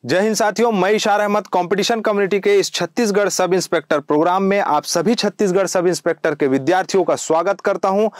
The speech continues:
और आशा करता हूं कि इसी प्रकार आप अपनी निरंतरता बिल्कुल बरकरार रखें और साथ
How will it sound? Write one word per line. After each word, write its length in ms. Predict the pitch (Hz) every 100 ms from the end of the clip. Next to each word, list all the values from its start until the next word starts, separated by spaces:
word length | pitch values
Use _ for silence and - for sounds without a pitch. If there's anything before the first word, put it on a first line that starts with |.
| - -
और 120 | 139
आशा 280 | 139 - 143
करता 360 | - 170 -
हूं 180 | 208 214
कि 140 | 214 143
इसी 200 | - 147
प्रकार 420 | 135 131 175 208
आप 200 | 185 160
अपनी 200 | 151 151
निरंतरता 580 | 143 160 175 180 170 151
बिल्कुल 340 | 135 127 147
बरकरार 480 | 127 123 135 143 170
रखें 240 | 175 185
और 100 | 190
साथ 260 | 151 131